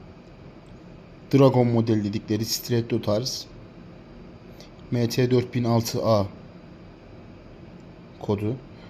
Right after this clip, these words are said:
Bu da yine yarı otomatik, kemer klipsi ve içten kilitli bir model. Tek ağız açık. İkisinde de tek ağız açık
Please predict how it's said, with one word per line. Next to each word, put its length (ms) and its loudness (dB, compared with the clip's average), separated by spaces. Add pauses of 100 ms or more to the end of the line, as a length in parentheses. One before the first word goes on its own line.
(180)
Bu 80 -2
da 80 8
yine 180 8
yarı 200 8
otomatik, 540 0
kemer 320 2
klipsi 400 -2
ve 80 2
içten 340 0
kilitli 340 -4
bir 60 -4
model. 300 -2 (3500)
Tek 220 2
ağız 220 6
açık. 260 -2 (480)
İkisinde 540 2
de 140 2
tek 300 -4
ağız 220 4
açık 220 -2